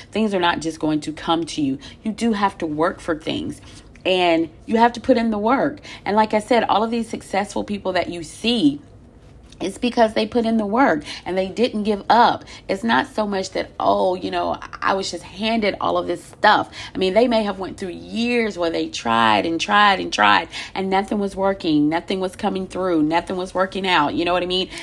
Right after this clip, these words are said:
And then they finally, because they just kept going and kept going and didn't stop, someone finally gave them a break. Something finally happened.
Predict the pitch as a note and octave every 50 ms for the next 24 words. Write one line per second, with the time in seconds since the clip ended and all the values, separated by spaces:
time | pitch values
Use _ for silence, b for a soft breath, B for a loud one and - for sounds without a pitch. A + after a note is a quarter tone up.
0 | B B - F#3 G3 G3+ G#3 G3+ G#3+ G3+ - - - G#3+ G#3+ A3 A3+ A3 G3+ F#3
1 | F3 E3 E3 F#3 - G3+ G3+ F3 F3+ F3 E3+ F3 F3 - - - - G#3 - -
2 | F3+ F#3+ F3+ F#3 F#3+ F#3 F3 E3 E3+ - G#3 G3 - - F3+ F3+ F#3+ F#3+ F3 E3+
3 | E3 B B B B B E3 E3 E3+ D#3+ G3+ G3+ - - - - - - G3 F#3+
4 | F#3 - - - - G3 F#3+ G3 F#3+ F3+ F3+ F3 - F#3+ F3 F3+ F#3 F3 F3+ F3
5 | F3 E3+ F3 E3+ E3+ E3 D#3+ D3+ D3 E3 E3+ E3 D#3+ D3+ - - F3 F#3 - -
6 | E3+ D#3+ E3 D#3+ - - F3 F3 F3+ F#3 F3+ F3 E3+ E3 D#3 - - F3 E3 F3
7 | F3+ - - C#3+ C#3+